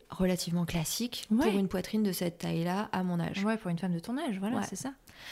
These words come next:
Speaker 1: Donc effectivement, j'ai eu de la chance
Speaker 2: Mhm.
Speaker 1: parce que, et puis dans la suite de mon parcours, euh, aussi,
Speaker 2: Ouais.
Speaker 1: parce que donc elle m'envoie faire une échographie, euh, mammaire.
Speaker 2: Mhm.
Speaker 1: Donc c'est pas une urgence, donc il faut un mois pour avoir un rendez-vous.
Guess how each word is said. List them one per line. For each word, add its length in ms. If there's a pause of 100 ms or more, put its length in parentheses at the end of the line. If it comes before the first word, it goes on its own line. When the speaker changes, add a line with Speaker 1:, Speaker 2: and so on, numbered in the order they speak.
(140)
Speaker 1:
Donc 160
effectivement, 480
j'ai 140
eu 80
de 60
la 120
chance 340
Speaker 2:
Mhm. 60
Speaker 1:
parce 220
que, 440
et 120
puis 180
dans 220
la 100
suite 400
de 80
mon 140
parcours, 500
euh, 320 (220)
aussi, 360 (160)
Speaker 2:
Ouais. 220 (240)
Speaker 1:
parce 300
que 80
donc 260
elle 160
m'envoie 460
faire 220
une 120
échographie, 880
euh, 640
mammaire. 560
Speaker 2:
Mhm. 300 (260)
Speaker 1:
Donc 180
c'est 140
pas 100
une 140
urgence, 500
donc 180
il 60
faut 180
un 140
mois 400
pour 160
avoir 220
un 60
rendez-vous. 560